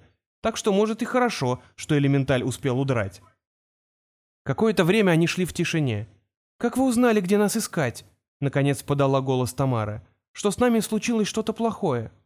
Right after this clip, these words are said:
"Вы же не думаете, что я отправил вас в глубины магистериума совсем без присмотра?" отозвался Руфус. "За вами постоянно следовал воздушный элементаль. Как только вы зашли в пещеру Поглощённого, он тут же мне об этом сообщил".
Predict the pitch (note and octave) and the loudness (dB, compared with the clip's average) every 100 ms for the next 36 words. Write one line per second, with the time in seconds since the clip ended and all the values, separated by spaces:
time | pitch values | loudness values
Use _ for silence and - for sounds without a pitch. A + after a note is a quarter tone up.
0 | _ _ _ _ _ _ _ - C3 B2+ | _ _ _ _ _ _ _ -2 0 2
1 | B2+ B2+ C3 A3 A#3 C#3 - B2+ B2 - | 2 2 2 2 0 -2 0 0 0 0
2 | C3+ B2 A#2+ A#2+ B2 B2 C3+ C3 C3+ A#2 | 0 2 2 0 0 -2 0 0 2 2
3 | A2+ A#2 A#2 - A3 C#3 G#2+ F#2+ - - | 2 0 -2 -2 0 0 0 -2 -8 -4
4 | C#3 C3 F#3+ F3+ D#3+ E3 D#3 B2+ G2+ - | -2 0 2 0 0 -2 -2 -2 -2 -4
5 | F2 - _ _ _ - B2 C3 A#2+ A2+ | -10 -12 _ _ _ -8 -2 0 0 0
6 | G#2 B2 A#2+ - E2 - _ _ _ A2 | -2 -2 -4 -6 -14 -16 _ _ _ -4
7 | A#2 C3 C3+ C3 - B2+ D3 E3+ - C3+ | 0 2 2 0 0 2 2 2 0 0
8 | D#3 D#3 C#3 C3 B2 D#3 - D3+ C#3+ D3 | 2 2 2 2 0 -2 0 0 2 2
9 | C3+ G#2+ - - _ _ _ _ - C3 | 0 -2 -4 -10 _ _ _ _ -4 -2
10 | - F#3 C#3+ C3 B2+ B2+ E3+ D3+ C#3 - | 0 0 0 0 0 0 -2 -2 -4 -2
11 | D#3+ C3 A#2 B2+ B2 A#2 G#3 F#3+ A#2+ G#2 | 0 0 -2 0 0 0 0 0 0 -2
12 | - - - C3+ D#3 E3+ F#3 E3+ C3+ C3 | -4 -8 -2 0 2 2 2 4 4 2
13 | C#3 C3 C#3+ C3 - A2+ F#2 | 0 0 0 -2 -4 -6 -6